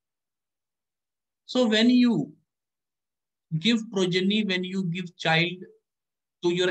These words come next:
ancestors, continue the lineage, they actually reward you, they actually gift you with many blessings in life.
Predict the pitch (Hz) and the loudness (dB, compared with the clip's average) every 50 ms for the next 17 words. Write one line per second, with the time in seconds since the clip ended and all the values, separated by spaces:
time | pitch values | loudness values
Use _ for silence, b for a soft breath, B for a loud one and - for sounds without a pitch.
0 | 180 175 160 156 156 - - - - - 196 160 - - - - - _ _ _ | 0 0 -2 -2 -2 -4 -8 -10 -10 -8 -8 -8 -8 -10 -16 -20 -20 _ _ _
1 | _ _ _ _ _ _ _ _ _ _ _ _ _ _ _ _ _ _ _ _ | _ _ _ _ _ _ _ _ _ _ _ _ _ _ _ _ _ _ _ _
2 | _ _ _ _ _ _ _ _ _ _ _ _ _ _ _ _ _ _ _ _ | _ _ _ _ _ _ _ _ _ _ _ _ _ _ _ _ _ _ _ _
3 | _ _ _ _ _ _ - 170 175 175 175 185 185 196 196 196 196 185 175 156 | _ _ _ _ _ _ -4 -2 -2 0 -2 -2 0 0 0 0 0 -2 -2 0
4 | 160 170 185 190 185 147 123 - - - - - _ _ _ _ _ _ _ _ | 0 0 0 -2 -4 -4 -6 -8 -12 -18 -20 -20 _ _ _ _ _ _ _ _
5 | - 156 156 151 196 220 220 214 196 190 - - - - 185 196 214 196 160 135 | -6 -4 0 2 2 2 2 0 -4 -6 -8 -12 -10 -6 -4 -4 -4 -2 -4 -6
6 | 139 - 139 143 151 156 160 185 202 233 320 339 349 - _ _ _ _ _ _ | -4 -4 -2 -2 0 0 0 -2 -2 -4 -4 -6 -12 -16 _ _ _ _ _ _
7 | _ _ _ _ _ _ - 151 147 180 190 190 165 165 165 - - - 160 156 | _ _ _ _ _ _ -10 -4 -2 -2 -2 0 -4 -6 -8 -10 -12 -10 -8 -6
8 | 170 196 175 156 156 196 175 156 - - - 190 185 196 180 - - - - _ | -4 -4 -4 -4 -4 -4 -4 -6 -6 -10 -12 -8 -6 -4 -4 -6 -6 -8 -14 _
9 | _ _ _ _ _ _ - 156 175 175 - 175 156 139 143 139 143 160 185 190 | _ _ _ _ _ _ -12 -12 -10 -8 -4 -4 -4 -2 -2 -4 -4 -4 -4 -4
10 | 165 147 127 123 123 - - 127 113 - - - 156 165 151 - - 151 - - | -4 -6 -8 -8 -10 -12 -12 -14 -14 -12 -12 -10 -10 -8 -10 -10 -12 -16 -16 -18